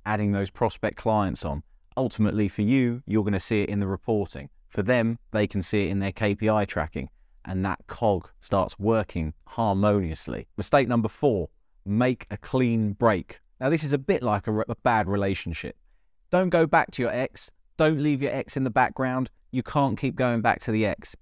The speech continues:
It won't work. It's only gonna cause you problems. And it's the exact same with your C R M.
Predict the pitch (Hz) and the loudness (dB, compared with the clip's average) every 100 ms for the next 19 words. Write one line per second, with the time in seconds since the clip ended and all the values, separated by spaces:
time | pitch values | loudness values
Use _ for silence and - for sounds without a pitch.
0 | - 127 131 120 113 117 117 113 - - | -6 -4 0 2 2 2 4 2 -2 -8
1 | 113 107 120 107 95 87 104 95 92 110 | -4 2 2 2 0 0 2 2 0 0
2 | 95 85 69 - - - 92 78 110 101 | 0 -2 -6 -10 -20 -8 -6 -4 -2 -2
3 | 107 127 - - 113 98 95 98 92 95 | 2 2 2 0 0 0 0 0 0 -2
4 | - 98 90 87 82 71 | -2 -2 -2 -2 -4 -8